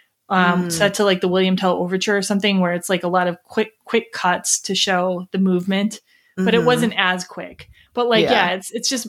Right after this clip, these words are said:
Speaker 1: from above their bodies. You do see a lot of man butt in the movie as well.
Speaker 2: Yeah, true, true.
Speaker 1: And some abs. <laughs>
Speaker 2: <laughs>
Speaker 1: But, I mean, it definitely makes a contrast. So I guess maybe what she sees in him is the physical.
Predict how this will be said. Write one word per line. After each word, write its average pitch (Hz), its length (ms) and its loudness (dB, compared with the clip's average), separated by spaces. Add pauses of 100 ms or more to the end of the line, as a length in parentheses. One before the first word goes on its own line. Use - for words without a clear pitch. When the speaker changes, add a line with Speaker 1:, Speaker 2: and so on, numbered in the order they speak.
(160)
Speaker 1:
from 254 220 2
above 190 560 0 (180)
their 196 140 0
bodies. 175 600 -2
You 220 120 -2
do 277 140 0
see 285 380 0 (220)
a 214 40 -2
lot 208 220 2
of 202 80 -2
man 190 320 0
butt 175 300 -4
in 185 80 -6
the 180 80 -6
movie 175 300 -8
as 175 120 -12
well. 185 340 -10
Speaker 2:
Yeah, 170 280 2 (140)
true, 170 420 0
true. 170 300 -2 (160)
Speaker 1:
And 233 200 2
some 240 120 -2
abs. 180 480 -4 (200)
<laughs> 294 200 -6 (360)
Speaker 2:
<laughs> - 340 -2 (1300)
Speaker 1:
But, 240 120 2
I 240 80 2
mean, 247 160 2
it 220 120 0
definitely 226 280 0
makes 202 200 -4
a 202 60 -6
contrast. 180 680 -6
So 220 180 0
I 196 60 2
guess 220 200 0
maybe 208 360 2
what 190 180 0
she 214 100 -4
sees 202 260 -2
in 208 100 0
him 196 140 2
is 185 160 -4
the 190 80 -8
physical. 269 720 -2